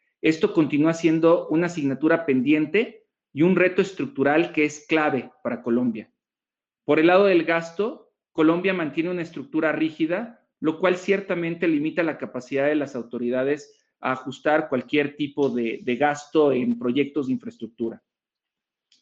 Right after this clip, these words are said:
El gobierno presentará una nueva propuesta de reforma durante el siguiente periodo legislativo,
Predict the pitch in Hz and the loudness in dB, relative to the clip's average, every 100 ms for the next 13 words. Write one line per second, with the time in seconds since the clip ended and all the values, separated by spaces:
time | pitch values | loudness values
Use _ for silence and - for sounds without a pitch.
0 | _ _ _ _ 175 180 196 233 240 262 | _ _ _ _ 4 6 6 6 6 4
1 | 269 185 165 165 165 180 185 185 175 175 | 4 0 0 2 4 4 4 0 0 0
2 | 190 180 147 160 156 - 170 151 123 120 | 0 -2 -2 0 -2 -2 -2 -2 -4 -2
3 | 147 147 165 160 127 123 127 123 127 131 | 0 0 0 0 0 -2 -2 -6 -4 -4
4 | 151 170 - 139 151 151 - 113 117 117 | -2 -2 0 2 4 2 -2 -6 -8 -4
5 | 131 151 339 - | -2 -2 -4 -10